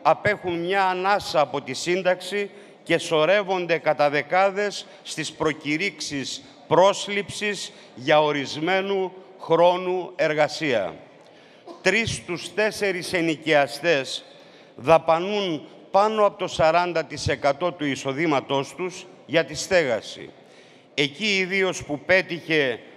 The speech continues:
το τουριστικό θαύμα, το κόστος στέγης παίρνει διαστάσεις κρίσης με σοβαρές κοινωνικές διαστάσεις.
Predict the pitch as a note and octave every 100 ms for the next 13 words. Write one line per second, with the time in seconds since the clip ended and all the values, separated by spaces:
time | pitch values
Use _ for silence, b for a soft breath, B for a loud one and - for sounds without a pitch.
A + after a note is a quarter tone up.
0 | - D#3+ C#3 D3 C3+ - B2+ - E3+ -
1 | D3+ C#3+ A#2+ C3 D#3 D#3 - B B B
2 | B - D#3 D3 G3+ G3+ - G3+ - G3
3 | G3 F3+ F3 - G3 G3 F#3+ E3+ D#3+ D3+
4 | - F#3 F#3 F#3 G3 F#3 - B B B
5 | - D#3 F3 F#3+ - G3+ F#3 - D#3 D#3
6 | - D3 C#3+ C#3+ E3 G3+ - - B B
7 | - E3 D3+ D#3 D3 C#3+ G#3 F#3 A#2+ B2+
8 | A2 - A2 F#2 - - -